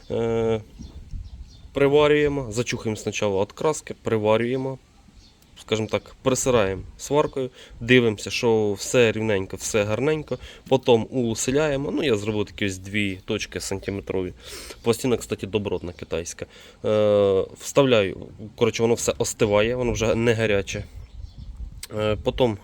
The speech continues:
вставляю ці ось дві резиночки, вставляю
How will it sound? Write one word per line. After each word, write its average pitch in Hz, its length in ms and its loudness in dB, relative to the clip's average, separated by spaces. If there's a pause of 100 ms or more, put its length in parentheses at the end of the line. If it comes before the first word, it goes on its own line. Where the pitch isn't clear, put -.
(540)
вставляю 117 500 4
ці 107 180 -4
ось 95 160 -2
дві 104 200 -2
резиночки, 98 680 -2 (240)
вставляю 110 560 4